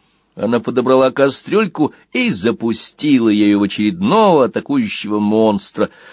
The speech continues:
а тот всеми шестью лапами ловко поймал сей предмет кухонной утвари, быстро, но внимательно осмотрел и с нескрываемым удовлетворением водрузил на свой плоский череп.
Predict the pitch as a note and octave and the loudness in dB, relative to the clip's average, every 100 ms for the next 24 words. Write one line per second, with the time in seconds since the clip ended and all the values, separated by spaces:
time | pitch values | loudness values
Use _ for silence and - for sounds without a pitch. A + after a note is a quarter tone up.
0 | - - C#3 A#2+ - C#3+ C3 A#2 - - | -18 -2 -2 0 0 2 4 2 -4 -20
1 | - _ - - C#3 A#2 A2+ - B2+ G#2+ | -20 _ -14 -2 0 2 0 0 -2 -4
2 | - C3+ C#3 C#3+ G2 A2+ G#2 G#2+ A2+ G#2+ | -6 -2 0 2 0 -2 0 2 2 0
3 | - G2+ A2+ A2 A2+ A3+ C4 - - A2+ | -4 -2 2 2 2 2 2 -2 -2 -2
4 | G#2 A2+ G2+ G#2+ G#2 - A#2 G#2+ A#2 A#2 | 0 -4 -2 -2 -4 -4 -6 -6 -6 -6
5 | A#2 A#2 G#2+ G#2+ G#2 - - - D#3 C#3+ | -4 -4 -2 0 0 -2 -18 -6 2 2
6 | - - A2 G#2+ G#2+ G#2+ A2+ A2 F#2+ G#2+ | 0 -2 -2 -2 -4 -2 2 0 0 -2
7 | G2+ - G#2+ G2+ A3+ C4 - _ _ _ | -2 0 -4 0 2 2 0 _ _ _
8 | _ _ - F#2+ A2 A2 - A#2+ B2+ B2+ | _ _ -4 0 2 0 -2 2 2 0
9 | - C#3 C3+ B2+ A#2 A2+ A2+ - A2 G#2+ | -2 2 4 4 4 2 0 -2 -4 0
10 | A2 A2 A2 G#2+ G#2+ B2 A#3 A3+ G3+ - | 2 2 0 0 0 0 0 0 -2 -2
11 | _ _ - D3 G3+ F#2 G2 G3 A2 F#2+ | _ _ -2 0 2 0 -2 -2 -4 -2
12 | B2 - A2 D3 - A2+ - G#2+ G2 | -6 -2 -2 -2 -6 -6 -4 -4 -4